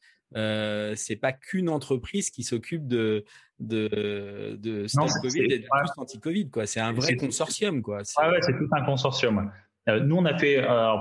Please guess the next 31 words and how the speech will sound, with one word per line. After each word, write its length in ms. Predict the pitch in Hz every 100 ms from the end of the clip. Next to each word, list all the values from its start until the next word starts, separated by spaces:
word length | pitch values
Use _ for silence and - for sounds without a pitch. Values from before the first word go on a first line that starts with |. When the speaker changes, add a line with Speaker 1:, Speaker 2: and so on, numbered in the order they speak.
| -
Speaker 2:
on 80 | 117
peut 140 | 107 120
le 140 | 113
voir 220 | 110 117
comme 120 | 117 113
ça, 120 | 156
on 80 | 135
a 60 |
fait 180 | 95 113
toute 180 | - 170
l'app 160 | 147 143
I 120 | 131
O 80 | 131
S 120 | 131
et 60 | 117
toute 160 | 139
l'app 180 | 131 127
Android, 280 | 123 113 123 165 175 -
sauf 440 | - - 180 180 -
la 100 | 127
librairie 540 | 127 131 131 127 127
de, 580 | 139 113 107 104 104 101
de 60 | 104
contact 320 | 107 113 110
tracing, 480 | - 110 135 170 165 - _ _ _ _ _ _ -
euh, 220 | 98 98
qui 180 | 101 107
est 20 |
faite 220 | 101 135
par 120 | 123 113
Orange. 260 | 113 110